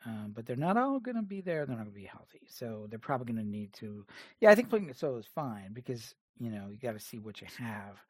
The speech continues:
but you can't count on all, all, all of them to kinda hit. Um, the other thing I think is,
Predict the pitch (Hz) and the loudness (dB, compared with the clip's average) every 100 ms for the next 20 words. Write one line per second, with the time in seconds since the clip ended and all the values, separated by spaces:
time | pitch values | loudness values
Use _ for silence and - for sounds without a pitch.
0 | - - - _ _ - 117 113 - 117 | -20 -20 -20 _ _ -8 -8 -4 -4 -4
1 | - 120 107 104 104 - - 113 117 - | -4 -4 -4 -8 -10 -14 -8 0 0 0
2 | 123 117 107 110 101 - 104 117 104 101 | 0 0 -2 -6 -8 -8 -8 -6 -6 -8
3 | 104 104 _ - - - - _ - 110 | -10 -12 _ -20 -20 -20 -20 _ -8 -6
4 | 104 101 98 98 95 - _ - 123 151 | -6 -8 -10 -12 -14 -18 _ -10 2 4
5 | 170 - 131 120 107 117 104 107 107 104 | 4 2 -2 -2 -6 -8 -8 -10 -10 -10
6 | - | -14